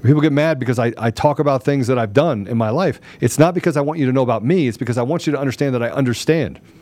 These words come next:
I understand how you feel. I understand how you feel. But we have to learn to stand together. We have to go into the pubs and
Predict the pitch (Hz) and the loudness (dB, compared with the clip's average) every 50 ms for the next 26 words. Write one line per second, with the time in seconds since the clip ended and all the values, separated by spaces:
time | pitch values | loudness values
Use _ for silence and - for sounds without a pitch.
0 | - - - 123 151 143 - 165 156 139 135 143 131 - - 120 80 - - - | -4 2 4 4 4 4 4 2 2 2 2 0 0 0 -2 -2 -4 -4 -10 -18
1 | - - - - - - - - - - - - - - - - - 101 120 139 | -20 -20 -20 -20 -20 -20 -20 -20 -20 -20 -20 -20 -20 -20 -12 -4 2 4 4 4
2 | 135 - 151 139 120 117 117 98 - - 80 69 - - - - - - - - | 4 4 2 0 0 0 -2 -2 -4 -4 -6 -8 -8 -16 -20 -20 -20 -20 -20 -20
3 | - - - - - - - - - - - 107 110 131 165 185 160 - 156 147 | -20 -20 -20 -20 -20 -20 -20 -20 -6 2 4 6 6 8 6 4 2 0 0 0
4 | 143 139 123 110 - 135 127 113 117 123 151 139 113 123 151 170 160 - 135 143 | 0 0 0 -2 -2 -2 -2 0 0 0 0 0 2 0 0 0 0 0 2 2
5 | 139 139 127 110 113 - - 175 175 139 120 127 117 110 107 | 2 2 0 -2 -4 0 0 0 0 0 -2 -2 -2 -2 -4